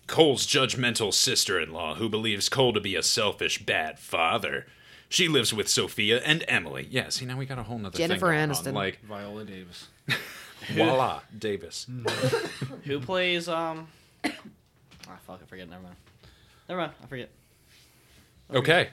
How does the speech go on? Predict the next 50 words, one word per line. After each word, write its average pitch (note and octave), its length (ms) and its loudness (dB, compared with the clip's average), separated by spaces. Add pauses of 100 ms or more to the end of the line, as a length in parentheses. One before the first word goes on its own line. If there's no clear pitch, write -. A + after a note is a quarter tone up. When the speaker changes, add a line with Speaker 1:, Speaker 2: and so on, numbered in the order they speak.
Speaker 1:
fair D3+ 260 6
enough. D3+ 280 4 (440)
Uh, E3 180 8
so G#3 140 2
yeah, G#3+ 200 8
how G#3 120 6
are A3 60 8
you A#3+ 220 6
feeling A3+ 280 2
about G#3 240 4
this G3 300 2
Mortal F#3 240 0
Kombat D#3+ 440 -2
movie F#2+ 240 -8
in F#2+ 120 -8
general? F#2 520 -6
Speaker 4:
Now B2 220 -6
I'm C#3+ 60 -6
a C3+ 40 -4
little A2+ 160 -6
sad. G#2 380 -8 (680)
Speaker 1:
Yeah, G3 320 0
some F#3+ 220 2
of G#3 60 6
the, F#3+ 220 8
like, C#3+ 360 6 (320)
Speaker 2:
Again, C#4 440 2
this D#4 100 2
Speaker 1:
I - 40 6
don't D4+ 60 6
Speaker 2:
is C#4+ 40 6
Speaker 1:
mind D#4+ 160 6
Speaker 2:
a - 20 4
Speaker 1:
the B3+ 40 6
Speaker 2:
work C4+ 120 8
Speaker 1:
made-up D#4 140 6
Speaker 2:
in - 20 -
Speaker 1:
ones. E4+ 80 2
Speaker 2:
progress. C4+ 800 6
Speaker 1:
Yeah, C#3 140 8
and B2 100 4
who C#3+ 100 0
knows? F#2+ 220 -2
This - 160 0
could G#2+ 160 0
all F2 100 2
be E2+ 120 -4
a E2 40 -2
lie, D#2+ 240 -8
too. E2 300 -8